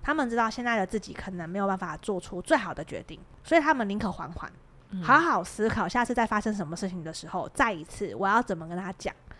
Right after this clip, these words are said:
Speaker 2: 嗯。
Speaker 1: 再一次我要怎么处理，再一次我要怎么面对。所以通常修得好的人，你会发现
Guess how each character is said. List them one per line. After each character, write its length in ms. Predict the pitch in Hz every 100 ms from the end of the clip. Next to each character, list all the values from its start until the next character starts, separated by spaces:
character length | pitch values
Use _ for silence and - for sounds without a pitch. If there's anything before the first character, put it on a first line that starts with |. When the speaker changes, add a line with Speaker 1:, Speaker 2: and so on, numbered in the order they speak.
| - -
Speaker 2:
嗯。 120 | 214
Speaker 1:
再 220 | 330 294
一 80 | 254
次 180 | - 262
我 80 | 196
要 80 | 185
怎 140 | 175
么 80 | 160
处 240 | - 156
理， 180 | 143 - - -
再 260 | - 330 269
一 80 | 208
次 220 | - 254
我 100 | 180
要 160 | 170
怎 160 | 185 180
么 120 | 147
面 240 | 143 127 104
对。 160 | 156 - - - - - - - -
所 120 | -
以 160 | 349 277 - -
通 300 | - 320 339
常 220 | 302 233 226
修 200 | 262 247
得 140 | 220
好 220 | - 196
的 120 | -
人， 220 | 104 98 - -
你 80 |
会 120 | 233 285
发 260 | - 196
现 240 | - 208